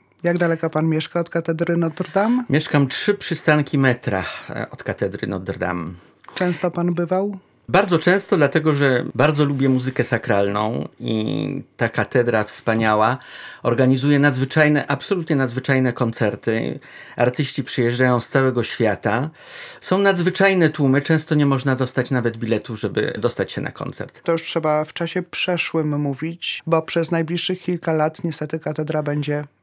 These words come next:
Speaker 1: niedostępna.
Speaker 2: Nie wiem, jak to będzie, dlatego że naród francuski jest takim narodem, któremu nie można zabrać serca.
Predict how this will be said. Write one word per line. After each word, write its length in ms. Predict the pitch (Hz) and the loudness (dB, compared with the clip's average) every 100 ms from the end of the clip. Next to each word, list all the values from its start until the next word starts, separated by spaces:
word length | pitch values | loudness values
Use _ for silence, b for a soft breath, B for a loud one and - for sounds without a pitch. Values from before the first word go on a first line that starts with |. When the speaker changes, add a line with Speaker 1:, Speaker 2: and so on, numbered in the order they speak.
| - | -2
Speaker 1:
niedostępna. 800 | 131 165 - - 113 - - 131 - | 0 0 -2 -6 -8 -8 -12 -12 -6
Speaker 2:
Nie 160 | 156 160 | 0 2
wiem, 220 | 120 110 | 2 0
jak 200 | 101 - | 0 -4
to 140 | - 98 | -4 -2
będzie, 380 | 95 95 - | -2 -4 -4
dlatego 320 | 120 156 202 196 | -2 0 0 0
że 180 | 196 - | 0 2
naród 300 | 202 214 196 | 0 0 0
francuski 580 | 185 170 202 196 - 180 | 0 0 -2 -6 -4 -2
jest 220 | 165 - | 0 0
takim 480 | 170 - 151 139 120 | -2 2 2 0 -2
narodem, 600 | 135 147 156 175 175 170 127 | 2 4 6 6 4 2 0
któremu 520 | - 147 147 147 143 | -2 0 2 4 4
nie 240 | 139 139 | 4 4
można 640 | 143 165 165 156 151 143 135 B B B | 4 4 4 2 2 2 0 B B B
zabrać 460 | - 147 139 135 | 4 6 6 4
serca. 680 | - 131 107 - 113 117 151 | 2 2 2 0 0 2 2